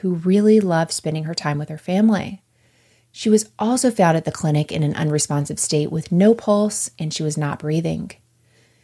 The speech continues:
Thelma was a patient of Kim Sines that day,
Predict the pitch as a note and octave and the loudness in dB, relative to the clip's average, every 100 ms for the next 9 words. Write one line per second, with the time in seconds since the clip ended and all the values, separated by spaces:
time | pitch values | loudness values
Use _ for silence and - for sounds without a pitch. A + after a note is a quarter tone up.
0 | _ _ _ _ A3 A#3 C4+ C#4 A3+ A3 | _ _ _ _ 2 4 4 2 0 0
1 | F3+ - F3+ D#3 - F#3 E3+ D#3+ D3 E3 | -2 -2 -6 -8 -10 -6 -6 -6 -4 -2
2 | F3 D#3 - - C#3+ D3+ | -2 -4 -6 -6 -8 -10